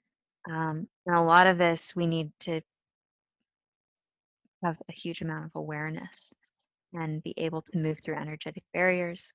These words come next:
blockages whatever we you know, um, something that I look at in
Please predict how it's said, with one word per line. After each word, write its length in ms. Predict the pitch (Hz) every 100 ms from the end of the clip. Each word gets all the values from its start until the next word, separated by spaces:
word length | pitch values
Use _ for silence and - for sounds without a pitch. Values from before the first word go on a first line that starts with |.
| _
blockages 680 | 165 160 175 170 160 156 - _ - _ _ _ _ _ _ _ _ _ _ _ _ _ _ _
whatever 420 | 175 175 180 190
we 500 | 180 170 170 165 160 160 - _ _ _ _ _ _ _ _ _ _ _ _ - - _ _
you 140 | 170 175
know, 340 | 160 151 156 _ _ _ _ _ _ _ _ 160
um, 220 | 160 156 - _ _
something 680 | - 208 220 196 185 180 175
that 180 | 175 165
I 320 | 160 165 165 - _ _
look 220 | 170 170 170
at 180 | 165 -
in 340 | 170 156 156